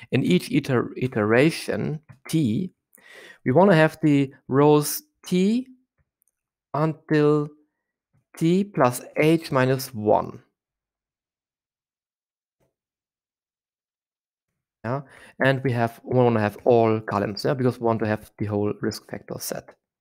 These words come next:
uh, the, the, the whole set of, of test assets, right? So if T is one in the first iteration, yeah, so it, it gets you the, uh, observations one until one plus sixty minus one,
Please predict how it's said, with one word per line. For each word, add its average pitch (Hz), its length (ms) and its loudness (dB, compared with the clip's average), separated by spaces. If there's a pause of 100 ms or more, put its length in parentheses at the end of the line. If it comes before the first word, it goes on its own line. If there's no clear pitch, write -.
(120)
uh, 120 120 6
the, 113 160 -4
the, 127 260 -2
the 120 80 2
whole 120 180 4
set 117 300 -4
of, - 160 -10
of - 220 -10
test - 320 -6
assets, - 320 -16
right? 139 160 0 (400)
So 160 300 2 (760)
if - 180 -2
T 175 200 0
is 110 200 0
one 139 580 2
in 139 60 -6
the 127 80 -4
first - 220 -2
iteration, 131 680 -6
yeah, 143 280 -4
so 147 240 0
it, - 520 -8 (360)
it 131 220 -4
gets 170 340 0
you 113 360 2 (380)
the, 110 420 -2
uh, 104 320 -4 (260)
observations 123 960 0
one 170 500 2 (400)
until 135 440 0
one 156 420 2
plus 110 280 -2
sixty 165 400 -4
minus 117 300 -6
one, 143 180 0